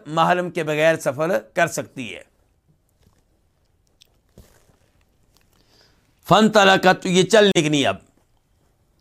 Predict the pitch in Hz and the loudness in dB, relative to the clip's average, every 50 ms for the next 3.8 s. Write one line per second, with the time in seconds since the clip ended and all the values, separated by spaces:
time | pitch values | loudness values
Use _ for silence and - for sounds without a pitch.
0 | _ _ _ _ _ _ _ _ _ _ _ _ _ _ _ _ _ _ _ _ | _ _ _ _ _ _ _ _ _ _ _ _ _ _ _ _ _ _ _ _
1 | _ _ _ _ _ _ _ _ _ _ _ _ _ _ _ _ _ _ _ _ | _ _ _ _ _ _ _ _ _ _ _ _ _ _ _ _ _ _ _ _
2 | _ _ _ _ _ _ _ _ _ - 113 131 156 165 165 170 180 190 180 196 | _ _ _ _ _ _ _ _ _ 0 2 4 6 6 6 6 6 6 4 4
3 | 208 196 190 185 180 180 170 151 160 151 143 143 131 127 117 101 | 4 6 6 6 6 6 6 6 4 4 4 4 4 4 4 2